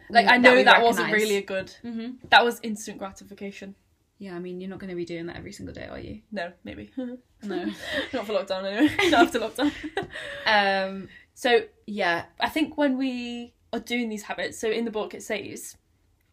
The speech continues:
Speaker 1: when you're about to do these things, obviously it's quite hard to get to the point of acknowledging it.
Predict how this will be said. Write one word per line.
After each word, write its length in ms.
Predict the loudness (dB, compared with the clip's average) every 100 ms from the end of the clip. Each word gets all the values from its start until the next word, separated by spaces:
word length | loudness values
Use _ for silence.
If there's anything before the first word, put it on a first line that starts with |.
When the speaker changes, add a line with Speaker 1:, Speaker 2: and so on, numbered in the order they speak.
| -18 -18 _
Speaker 1:
when 180 | -6 -2
you're 220 | 0 -2
about 320 | -4 -6 -8 -12
to 100 | -10
do 220 | -8 -8
these 200 | -10 -10
things, 280 | -12 -10 -8
obviously 320 | -6 -6 -6
it's 80 | -4
quite 220 | 0 2
hard 220 | 2 -2
to 60 | -2
get 140 | -6
to 60 | -6
the 60 | -10
point 180 | -10
of 80 | -10
acknowledging 720 | -12 -10 -12 -12 -14 -14 -12
it. 160 | -12